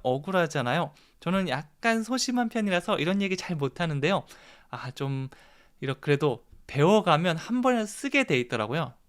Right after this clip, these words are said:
소심하게, 어, "Excuse me, can I get a discount? Can I get a discount?" 미리 인터넷 봐서 뭐 어떤 할인이 있다는 걸 다 알아가서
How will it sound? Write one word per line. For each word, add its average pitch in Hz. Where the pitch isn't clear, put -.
소심하게, 202
어, 139
"Excuse 160
me, 214
can 151
I 226
get 143
a 139
discount? 147
Can 185
I 262
get 190
a 170
discount?" 170
미리 165
인터넷 185
봐서 147
뭐 120
어떤 156
할인이 190
있다는 165
걸 170
다 -
알아가서 151